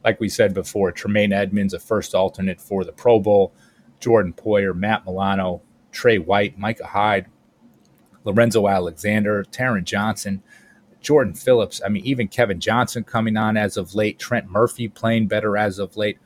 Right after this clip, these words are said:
We've seen Ed Oliver really start to flash what he can be. You know, Shaq Lawson, we talked about, Jerry Hughes, and, and even Star Lotulelei, right, who is a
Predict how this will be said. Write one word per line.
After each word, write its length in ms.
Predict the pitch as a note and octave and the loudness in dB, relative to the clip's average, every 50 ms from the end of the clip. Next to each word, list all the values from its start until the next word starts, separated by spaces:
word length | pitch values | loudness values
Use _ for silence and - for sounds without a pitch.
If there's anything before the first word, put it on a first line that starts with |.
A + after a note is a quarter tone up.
| _ _ _ _ _ _ _ _ G2+ | _ _ _ _ _ _ _ _ -8
We've 160 | G2 F2+ - | -8 -8 -6
seen 280 | - - A#2+ A2+ G#2+ - - | -4 -2 -2 -2 -2 -2 0
Ed 200 | G2+ G#2 G2+ - | 0 0 0 2
Oliver 520 | F2+ G2+ G#2+ A2 A2+ G#2 G2 G#2+ G#2 F#2 - | 4 4 4 4 4 2 0 -4 -6 -6 -8
really 260 | G2+ G#2+ G#2+ G2 F#2+ | -8 -8 -6 -8 -8
start 280 | - - G#2+ G2+ G2 - | -4 -2 -2 -2 -2 -4
to 100 | - - | -12 -16
flash 440 | - - G2 G2+ G2+ F#2+ - - | -6 -4 0 0 0 -2 -4 -8
what 140 | - - - | -16 -18 -12
he 140 | - B2 A#2 | -10 -10 -10
can 220 | - - F#2 G2 | -8 -6 -6 -4
be. 340 | F2+ A2 G#2+ G#2 G2+ G2 - _ _ _ _ _ _ _ _ - | -2 -2 -2 -2 -2 -4 -8 _ _ _ _ _ _ _ _ -20
You 60 | - | -20
know, 100 | - - - | -20 -18 -10
Shaq 340 | - - B2+ A2+ A2 - - | 0 2 4 4 4 2 2
Lawson, 380 | G#2+ G#2+ G#2 - - G#2 G2 | 2 2 2 0 -2 -4 -4
we 80 | F#2+ F#2 | -4 -4
talked 320 | - - A2 G#2+ G2+ - | 0 0 0 0 0 -4
about, 380 | G#2 - G#2 G#2 G2+ G2 F#2 - | -8 -4 -2 -2 0 -2 -2 -4
Jerry 320 | - A2 A2 A#2 G#2+ F#2+ | -2 0 2 2 2 0
Hughes, 440 | G2 - A#2 A#2+ A#2 A2 G#2 G2 - _ - - - - _ _ - | -4 -4 -4 -2 -2 -2 -4 -6 -10 _ -20 -20 -20 -20 _ _ -6
and, 160 | - A#2 A#2 - | -4 -4 -2 0
and 160 | B2 A#2 A#2+ | 0 2 4
even 220 | C3 C3 A#2+ B2 | 4 4 4 2
Star 280 | G#2 - - C3 B2 B2 | 0 4 6 6 8 8
Lotulelei, 680 | A#2+ A2+ G#2 - - - C#3+ B2+ A2 F2+ F2 E2+ E2 D#2+ D#2+ | 6 4 2 -2 -2 -2 0 0 0 0 0 -2 -4 -4 -2
right, 260 | F2+ F#2 G2 G2+ F2+ | -2 -2 -2 -2 -4
who 220 | F2+ F2+ F2+ F2+ | -6 -14 -14 -14
is 160 | F2 E2+ - E2+ | -14 -14 -12 -12
a 240 | E2 D#2+ D2+ - | -10 -10 -10 -14